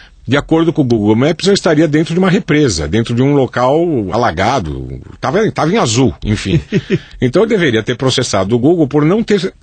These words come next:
Speaker 1: por não ter morrido afogado, porque de acordo com o Google eu tava no meio da água, tá certo? Então é óbvio, né, que, gente, que essas informações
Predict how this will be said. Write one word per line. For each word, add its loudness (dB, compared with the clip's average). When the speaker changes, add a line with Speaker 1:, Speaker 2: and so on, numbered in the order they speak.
Speaker 1:
por 0
não 0
ter 2
morrido 2
afogado, 0
porque 0
de 0
acordo 0
com 0
o 0
Google 2
eu 2
tava 0
no 2
meio 4
da 2
água, 0
tá -2
certo? 0
Então 2
é 2
óbvio, 0
né, 0
que, -4
gente, -2
que -2
essas 0
informações 0